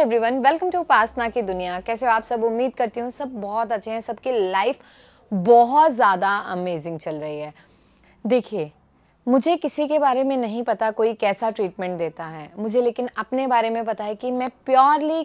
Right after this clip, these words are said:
कस्टमाइज मेडिसिन प्रोवाइड करती हूँ, जैसे पुराने टाइम में वैद्य करते थे। प्योरली शास्त्रोक्त प्रैक्टिस के, हमारे शास्त्रों में जो चीज़ बताई गई, किस दिनचर्या पे,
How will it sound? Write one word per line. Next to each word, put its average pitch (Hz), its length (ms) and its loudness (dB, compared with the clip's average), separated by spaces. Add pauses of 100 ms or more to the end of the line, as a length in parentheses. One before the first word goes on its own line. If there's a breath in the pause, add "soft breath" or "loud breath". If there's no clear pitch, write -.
(100)
कस्टमाइज 262 580 0
मेडिसिन 214 420 -4
प्रोवाइड 208 380 0
करती 208 240 -2
हूँ, 240 120 -2
जैसे 226 200 -6
पुराने 214 380 -4
टाइम 208 180 -6
में 220 140 -2
वैद्य 190 340 0
करते 185 300 -4
थे। 214 120 -6 (160)
प्योरली 330 420 8
शास्त्रोक्त 214 680 -2
प्रैक्टिस 185 360 -8
के, 240 100 -4
हमारे 233 280 -2
शास्त्रों 254 500 2
में 262 160 0
जो 226 140 2
चीज़ 240 220 -4
बताई 208 360 0
गई, 202 300 0
किस 247 400 -4
दिनचर्या 214 600 2
पे, 220 200 0